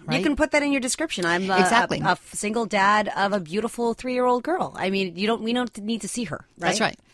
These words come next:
Speaker 1: And, uh, so I, I really do believe in protecting them. Anything else you want to talk about on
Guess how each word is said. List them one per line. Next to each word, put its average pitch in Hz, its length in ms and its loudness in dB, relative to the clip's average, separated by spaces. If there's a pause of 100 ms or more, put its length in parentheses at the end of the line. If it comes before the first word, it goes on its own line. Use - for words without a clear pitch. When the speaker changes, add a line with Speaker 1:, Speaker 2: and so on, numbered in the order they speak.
(160)
Speaker 1:
And, 170 200 -2
uh, 165 100 0
so 185 160 -2
I, 180 140 6
I 170 160 0
really 170 300 -4
do 156 300 -8
believe 151 500 -8
in 147 100 -8
protecting 147 360 -6
them. 151 100 -6
Anything 220 320 -2
else 226 200 -4
you 208 100 -2
want 185 180 -4
to - 160 -12
talk - 180 -6
about 160 260 -6
on 160 340 -4